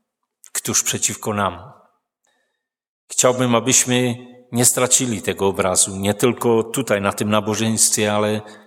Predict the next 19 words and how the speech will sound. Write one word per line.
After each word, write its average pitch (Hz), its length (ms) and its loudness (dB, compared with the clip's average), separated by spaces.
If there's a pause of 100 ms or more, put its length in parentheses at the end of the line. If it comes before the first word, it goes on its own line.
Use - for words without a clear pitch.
przez - 280 2
swoje 123 300 2
życie, 107 580 -4 (920)
aby 104 240 0
w - 100 -2
chwili 127 760 0 (200)
niebezpieczeństwa, 110 1120 0
w - 80 -10
chwili 120 260 0
zagrożenia, 120 680 2
które 117 320 0
może 123 300 4
przyjść - 640 0 (1000)
każdy 139 360 -2
dzień, 107 500 -4 (560)
abyśmy 127 400 -2
nie 123 120 0
zapomnieli, 120 680 -2
że 101 500 -2